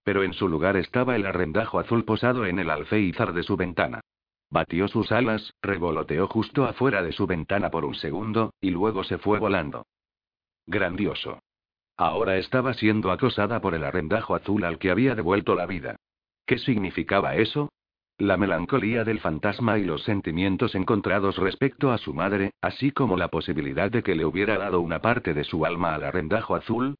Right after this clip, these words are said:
se esfumaron completamente una hora más tarde cuando Miranda y Bella irrumpieron en su habitación. "Prepárate", dijo Bella.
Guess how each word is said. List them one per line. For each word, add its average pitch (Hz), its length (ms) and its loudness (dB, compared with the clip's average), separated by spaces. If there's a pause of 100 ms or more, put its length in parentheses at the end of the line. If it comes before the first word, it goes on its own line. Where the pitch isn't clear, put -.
se 98 240 0
esfumaron 113 560 -2
completamente 110 800 0
una 95 220 0
hora 87 200 0
más 104 260 -2
tarde 101 320 0
cuando 92 280 2
Miranda 90 420 0
y 85 40 -2
Bella 120 240 -2
irrumpieron 107 560 0
en 95 120 -6
su 107 160 0
habitación. 90 600 -2 (840)
"Prepárate", 127 540 2
dijo 123 300 2
Bella. 65 320 -2